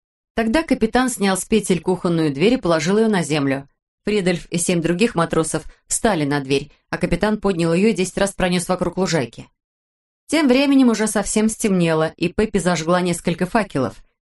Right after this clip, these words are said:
Волшебным дрожащим светом озарили они всё вокруг. "Теперь я!" крикнула Пеппи, когда отец опустил дверь с матросами на землю. Пеппи поставила на дверь лошадь, усадила Фридольфа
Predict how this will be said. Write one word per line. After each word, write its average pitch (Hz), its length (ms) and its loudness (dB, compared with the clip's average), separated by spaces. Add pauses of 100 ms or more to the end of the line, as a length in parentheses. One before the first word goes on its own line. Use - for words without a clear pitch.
Волшебным 156 600 0
дрожащим 156 500 0
светом 180 560 -2 (240)
озарили 160 500 0
они 156 180 0
всё 151 200 -2
вокруг. 147 480 -4 (500)
"Теперь 349 260 0
я!" 311 280 0 (300)
крикнула 170 440 -2
Пеппи, 233 260 0
когда 170 340 0
отец 208 320 -2
опустил 185 460 0
дверь 175 180 0
с 170 100 -6
матросами 170 680 0
на 185 180 0
землю. 123 420 -2 (640)
Пеппи 285 220 -6
поставила 208 560 2
на 180 140 0
дверь 180 200 -2
лошадь, - 540 -4 (280)
усадила 190 460 0
Фридольфа 170 600 -2